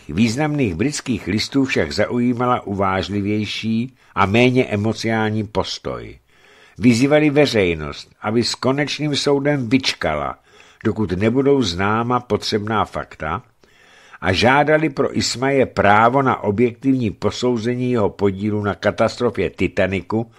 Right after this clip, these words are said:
a jeho chování. Některé z nich již vystoupily na Rej-, de Rejdařovu obhajobu a prohlásili,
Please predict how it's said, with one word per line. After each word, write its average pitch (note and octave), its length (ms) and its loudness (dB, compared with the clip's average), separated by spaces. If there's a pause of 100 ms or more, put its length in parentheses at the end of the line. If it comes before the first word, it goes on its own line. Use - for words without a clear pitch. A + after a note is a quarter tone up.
(180)
a D#2 120 0
jeho F2 340 2
chování. D2 600 -4 (200)
Některé F3 480 2
z B2+ 80 -2
nich E3 220 -6
již D#3 200 -4
vystoupily D3+ 640 -2
na C#3+ 160 0
Rej-, A#2 340 0
de A2 220 0
Rejdařovu C#3+ 640 2
obhajobu F#2 840 -2
a C3 80 -4
prohlásili, F#2 920 -2